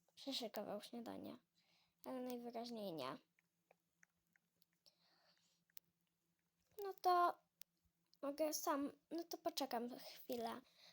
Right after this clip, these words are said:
Ale chociaż chyba sam też potrafię. Nie wiem. Mogę spróbować. Błagam, nie wybuchnij. O, jest coś gotowego.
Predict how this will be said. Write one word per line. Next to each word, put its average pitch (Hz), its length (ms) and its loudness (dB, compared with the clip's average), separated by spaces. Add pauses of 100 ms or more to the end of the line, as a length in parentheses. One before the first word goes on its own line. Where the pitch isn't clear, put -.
(140)
Ale 370 200 4
chociaż 359 500 0
chyba 392 320 2
sam 381 180 -2 (140)
też - 260 4 (400)
potrafię. 269 580 0 (240)
Nie 381 180 4
wiem. 254 320 8 (1400)
Mogę 247 380 4
spróbować. 208 1120 -2 (1700)
Błagam, 226 500 6
nie 233 120 2
wybuchnij. 202 800 -2 (1300)
O, 247 180 0 (420)
jest - 200 2
coś 359 140 2
gotowego. 247 680 2